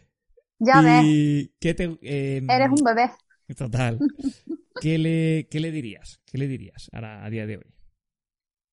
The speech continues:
Speaker 1: Ay, le diría que, en cuanto a, a nivel profesional, le diría que los baches forman parte, que sin valles no hay, no hay, no hay picos para escalar.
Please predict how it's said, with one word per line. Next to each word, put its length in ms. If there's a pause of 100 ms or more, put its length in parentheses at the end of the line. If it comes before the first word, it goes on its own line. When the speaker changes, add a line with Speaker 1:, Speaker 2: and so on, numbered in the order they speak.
(840)
Speaker 1:
Ay, 440
le 160
diría 480
que, 680 (3750)
en 120
cuanto 300
a, 260
a 180
nivel 220
profesional, 640 (880)
le 200
diría 300
que 120
los 200
baches 400
forman 400
parte, 680
que 120
sin 260
valles 360
no 160
hay, 440
no 140
hay, 420
no 120
hay 120
picos 300
para 140
escalar. 280